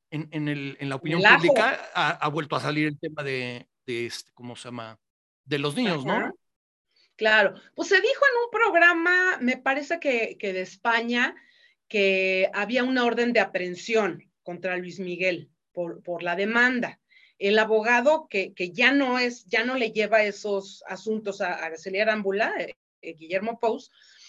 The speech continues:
Speaker 2: eh, dijo que no había una orden de aprehensión, que sí había una demanda, que no había orden de aprehensión, eh,
Speaker 1: Ay,
Speaker 2: y
Speaker 1: ánimos,
Speaker 2: bueno,
Speaker 1: qué
Speaker 2: pues
Speaker 1: bueno.
Speaker 2: que sí había habido problemas con, con, este,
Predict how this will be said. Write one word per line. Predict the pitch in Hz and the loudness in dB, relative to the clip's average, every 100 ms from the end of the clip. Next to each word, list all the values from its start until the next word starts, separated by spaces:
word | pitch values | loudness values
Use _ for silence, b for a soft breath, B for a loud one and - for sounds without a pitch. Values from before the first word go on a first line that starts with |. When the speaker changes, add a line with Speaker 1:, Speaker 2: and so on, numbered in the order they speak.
| b b b | b b b
Speaker 2:
eh, | 196 196 190 185 190 | 4 4 4 2 -4
dijo | 190 190 269 285 277 | -6 -2 4 4 6
que | 240 | 6
no | 247 262 | 6 6
había | 240 240 202 | 2 2 2
una | 202 185 | 0 -2
orden | 180 185 | -4 -4
de | 147 | -6
aprehensión, | - 139 - 156 | -10 -16 -18 -10
que | 208 | -6
sí | 202 | 2
había | 302 330 | 2 4
una | 320 254 | 0 0
demanda, | 240 302 320 339 | 0 0 2 0
que | 339 | 0
no | 208 226 | -2 0
había | 233 220 | 2 2
orden | 214 208 208 | 2 -2 -4
de | |
aprehensión, | 180 185 180 - 247 320 554 b b b b b | -6 -8 -10 -4 -2 -2 -4 b b b b b
eh, | - 196 185 180 180 180 180 170 | 0 2 2 0 -2 -4 -6 -6
Speaker 1:
Ay, | 170 214 | -6 -6
Speaker 2:
y | |
Speaker 1:
ánimos, | 185 202 | -4 -2
Speaker 2:
bueno, | - 370 | 0 0
Speaker 1:
qué | 466 | 0
Speaker 2:
pues | |
Speaker 1:
bueno. | - 277 | -2 -2
Speaker 2:
que | 214 | -2
sí | 208 | 4
había | 285 294 311 | 4 6 4
habido | 320 330 330 | 4 2 4
problemas | 302 285 294 294 311 - | 4 4 4 4 2 0
con, | 240 220 196 | -4 -2 -4
con, | 226 214 202 | -4 -2 -2
este, | 196 196 196 190 180 175 170 | -4 -6 -8 -6 -4 -6 -8